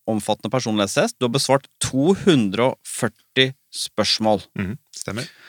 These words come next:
Speaker 1: Og dette skal da være en test med såkalt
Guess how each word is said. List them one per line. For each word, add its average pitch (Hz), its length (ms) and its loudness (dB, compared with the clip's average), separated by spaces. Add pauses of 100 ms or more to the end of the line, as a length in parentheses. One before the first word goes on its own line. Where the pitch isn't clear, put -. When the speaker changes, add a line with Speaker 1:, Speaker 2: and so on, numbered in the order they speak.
(300)
Speaker 1:
Og 147 340 4
dette 160 220 0
skal 160 140 -2
da 139 140 6
være 139 200 6
en 143 80 0
test - 360 0 (120)
med 139 180 4
såkalt 143 400 0